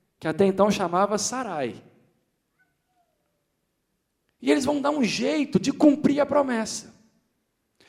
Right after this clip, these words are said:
Eles vão dar um jeito de fazer com que a promessa de que a partir de Abraão seriam abençoadas várias, va-, seriam abençoadas a sua descendência, vários povos seriam abençoados,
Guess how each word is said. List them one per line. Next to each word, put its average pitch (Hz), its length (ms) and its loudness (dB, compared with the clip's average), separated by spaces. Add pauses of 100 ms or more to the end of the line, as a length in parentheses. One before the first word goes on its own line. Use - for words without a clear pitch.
(140)
Eles 247 120 0
vão 294 120 6
dar 294 120 6
um 311 140 4
jeito 262 520 4
de 262 120 -8
fazer 262 320 2
com 254 100 2
que 254 100 -2
a 240 60 2
promessa 220 500 4
de 180 100 -12
que 190 240 2
a 156 60 4
partir 160 400 0
de 269 80 2
Abraão 190 600 2 (200)
seriam 196 540 2
abençoadas 185 580 0
várias, 214 880 0 (460)
va-, 165 200 4
seriam 202 220 2
abençoadas 202 380 0
a - 20 -8
sua 196 100 0
descendência, 185 760 0
vários 214 400 -4
povos 190 580 0
seriam 160 200 -6
abençoados, 156 720 -8